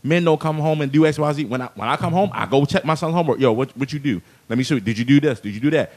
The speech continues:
Yo, let me da, da, da, woo, woo, woo." I do all that shit. Even, e-, even, so it would not change.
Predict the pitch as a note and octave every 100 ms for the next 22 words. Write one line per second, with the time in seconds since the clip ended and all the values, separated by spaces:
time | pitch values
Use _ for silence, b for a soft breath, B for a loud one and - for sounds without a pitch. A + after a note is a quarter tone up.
0 | b B2+ A#2 B2 C3 C3 C3 C3 C#3 C3
1 | C3 C#3+ D3 A#2 - b - G#3 E3+ G#3+
2 | F#3 A3 G#3 F#3+ - A2 - G3 A3 G3+
3 | G#3+ - G3+ B3+ A3 - - F#3 D#3+ G3+
4 | G#3+ G#3+ - - G#3 E3+